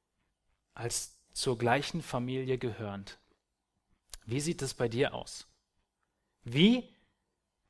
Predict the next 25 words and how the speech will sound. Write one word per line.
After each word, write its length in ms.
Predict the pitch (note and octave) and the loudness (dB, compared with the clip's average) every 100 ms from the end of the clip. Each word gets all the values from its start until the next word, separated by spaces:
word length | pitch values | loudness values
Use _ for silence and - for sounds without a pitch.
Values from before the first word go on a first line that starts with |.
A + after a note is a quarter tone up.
| _ _ | _ _
siehst 380 | B2 D3+ - - | -2 0 0 2
du 120 | A3+ | 4
deine 260 | F3+ C#3 B2 | 6 4 2
Geschwister 540 | A#2+ - D3 - C#3+ | 0 0 0 0 -2
im 100 | C#3 | -2
Herrn? 300 | A#2 D3+ G#2+ - _ _ _ _ _ _ _ _ _ _ _ _ _ _ _ _ _ _ _ _ _ _ _ _ _ _ _ _ _ - | -6 -6 -8 -16 _ _ _ _ _ _ _ _ _ _ _ _ _ _ _ _ _ _ _ _ _ _ _ _ _ _ _ _ _ -4
Wenn 140 | C3 | 4
du 120 | D#3+ | 8
an 160 | A3 F3+ | 8 8
diesen, 360 | D#3+ C#3 D3 - | 6 4 2 0
an 120 | C#3+ | 2
einen 220 | D3+ D3+ | 2 2
ähnlichen 500 | E3+ F#3+ G3 F#3 D#3 | 4 6 6 6 4
Begriff 420 | C#3+ C3+ D#3 F3+ | 2 4 2 2
denkst, 540 | - B2 B2+ - - - _ _ _ _ _ - | 0 0 0 -6 -8 -14 _ _ _ _ _ -6
mit 180 | B2 - | -4 2
dem 160 | D#3 | 4
du 80 | D#3+ | 6
jemanden 400 | D3+ D#3 D#3 D3+ | 4 4 2 2
bezeichnen 600 | C#3+ C#3+ D#3 F3+ F#3+ F3 | 2 2 4 4 4 2
würdest, 380 | D#3+ E3 D#3 - | 2 2 2 0
der 100 | C3+ | 2
dir 260 | C3+ A#2+ E3+ | 2 2 4
wirklich 340 | G3+ G3 - | 4 4 0
nahesteht, 640 | D#3 F3 - - - - | 0 -2 -2 -8 -14 -20